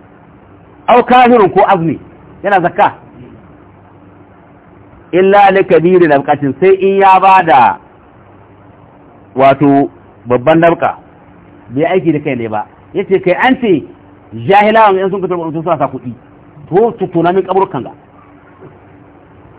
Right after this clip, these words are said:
Ga kuɗi sai ka ce ka ci abinci ka samu. A tona wanga ba a samu, a tona wanga, sai, sai ya karo da wani. Amma akwai kabiru na bukatai.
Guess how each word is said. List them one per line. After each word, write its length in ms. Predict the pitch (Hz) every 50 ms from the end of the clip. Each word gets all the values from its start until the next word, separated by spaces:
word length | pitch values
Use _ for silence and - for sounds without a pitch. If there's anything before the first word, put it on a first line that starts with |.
| - - - - - - - - - - - - - - - - 127
Ga 140 | 139 143
kuɗi 280 | 143 196 208 202 202 185
sai 160 | 202 202 190 160
ka 60 | 165
ce 100 | 156 175
ka 80 | 160 135
ci 80 | -
abinci 280 | - 135 147 139 135 135
ka 80 | 123 123
samu. 240 | 123 123 117 101 87 - - - _ - - - - - -
A 160 | 117 117 120
tona 300 | - - 170 180 165 156 151
wanga 200 | 156 151 147 156
ba 100 | 143 131
a 40 | 120
samu, 180 | 143 143 143 131
a 80 | 127
tona 220 | - 151 160 147 147
wanga, 200 | 143 135 123 123 127 139
sai, 160 | 165 165 - - -
sai 60 | 165 165
ya 60 | 160
karo 200 | 165 165 151 139
da 80 | 120 107
wani. 160 | 101 101 101 - - - - - - - - - - - - - - - - - - - - - - - - - - - - - - - - - -
Amma 240 | - - 170 185 -
akwai 160 | 135 156 180 175
kabiru 220 | 165 151 160 156
na 80 | 143 135
bukatai. 280 | 127 127 120 113 104